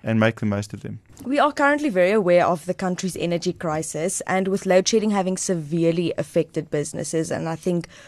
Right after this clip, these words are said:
Speaker 2: for some to a very devastating point. What is the impact on both big and small businesses as well as the agricultural sector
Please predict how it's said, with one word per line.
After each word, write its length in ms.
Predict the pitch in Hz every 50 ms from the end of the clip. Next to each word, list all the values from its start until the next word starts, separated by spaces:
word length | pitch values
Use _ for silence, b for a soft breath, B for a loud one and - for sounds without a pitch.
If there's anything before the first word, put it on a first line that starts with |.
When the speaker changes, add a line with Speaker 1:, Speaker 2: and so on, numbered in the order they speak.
| B B
Speaker 2:
for 140 | - 202
some 260 | 190 - - 190 185 180
to 100 | - 196
a 40 | 185
very 180 | 165 170 185
devastating 800 | 196 170 - 175 165 160 170 165 - - 180 170 165 170 170 165
point. 440 | 160 - - 170 156 160 165 165 - b b -
What 140 | 202 214
is 140 | 240 294 -
the 180 | - 330 - -
impact 380 | 262 269 262 - 220 208 - -
on 100 | 196 196
both 220 | 190 196 185 -
big 180 | - 185 180 - -
and 180 | 196 202 190
small 300 | - - - 196 180 180
businesses 800 | 170 - 160 160 - 170 165 160 - - 175 165 160 160 156 -
as 200 | - - 196 175
well 140 | 180 175 170
as 120 | 190 -
the 100 | - -
agricultural 640 | - 175 175 175 170 - 170 165 165 - 175 160 - 156
sector 540 | - - 151 147 - - 85 85 87 -